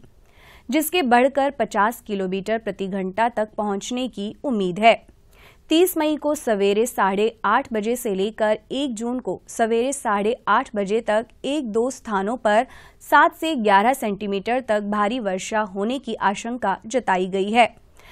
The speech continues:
इस दौरान समुद्र बहुत अधिक अशांत रहेगा। मछुआरों को उनतीस मई तक समुद्र में न जाने को कहा गया है। किसी भी आपात स्थिति में राज्य और जिला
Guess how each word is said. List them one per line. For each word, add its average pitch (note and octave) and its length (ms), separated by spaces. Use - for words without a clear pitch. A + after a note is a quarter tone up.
इस D#4 160
दौरान D4 380
समुद्र A#3 460
बहुत G3 320
अधिक G#3 380
अशांत G#3 460
रहेगा। A#3+ 500
मछुआरों G#3 500
को A3 200
उनतीस B3+ 460
मई G3+ 200
तक A3+ 200
समुद्र G3+ 400
में G#3+ 240
न C4 220
जाने G#3 360
को G#3+ 200
कहा A3 260
गया F#3 260
है। A3 180
किसी F#4+ 280
भी F4 160
आपात A3+ 600
स्थिति B3 420
में G3+ 160
राज्य A#3+ 440
और A3 220
जिला G#3+ 400